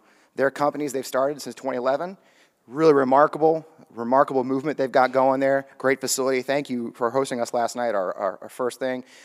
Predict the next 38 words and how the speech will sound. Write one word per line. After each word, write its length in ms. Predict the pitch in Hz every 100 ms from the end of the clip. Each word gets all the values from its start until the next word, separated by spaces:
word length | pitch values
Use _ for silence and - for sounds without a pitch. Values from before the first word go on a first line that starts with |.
| -
LifeLip's 480 | 113 143 160 156 -
gonna 220 | 143 135
host 320 | 143 147 -
a, 400 | 107 104 107 -
a, 20 |
a 40 | 104
social 320 | - 135 127
tonight. 400 | 117 113 135 143
We're 80 | 123
looking 200 | 123 127
forward 200 | 131 123
to 40 |
that. 340 | 117 131 139 - - - _ _ -
Great 300 | 113 139 139
partners 320 | 135 117 123
and 100 | 123
sponsors, 380 | - 127 120 123
so 80 | 110
thank 240 | 131 120
you 60 | 120
for 100 | 123
that. 340 | 123 123 - - - -
In 80 | 143
the 60 |
meantime, 520 | 151 190 208 180 160
we 40 | 143
got 200 | 143 135
our 140 | 127
lineup 280 | 131 156 156
of 80 | 131
speakers. 540 | - 165 185 180 - - -
I'm 160 | 143 160
up 120 | 175
here 140 | 180 165
to 60 |
introduce 340 | 151 143 147 -
Mike 200 | 139 120
Kelly 300 | 156 170